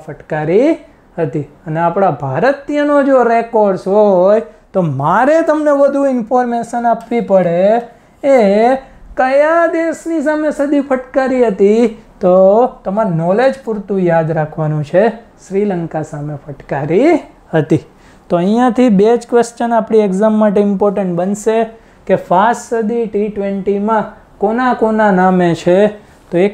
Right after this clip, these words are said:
ખેલાડી સાઉથ આફ્રિકાના છે, ડેવિડ મિલર, અને આપણા ભારતીય ખેલાડી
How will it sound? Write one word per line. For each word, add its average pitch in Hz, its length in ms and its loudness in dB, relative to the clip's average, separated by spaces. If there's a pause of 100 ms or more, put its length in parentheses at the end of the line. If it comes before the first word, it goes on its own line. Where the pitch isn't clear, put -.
(120)
ખેલાડી 202 380 2
સાઉથ 185 440 0
આફ્રિકાના 170 720 0
છે, 156 300 0
ડેવિડ 160 440 4 (160)
મિલર, 226 380 2 (500)
અને 156 100 -6
આપણા 147 300 -6
ભારતીય 208 540 -2
ખેલાડી 170 400 -2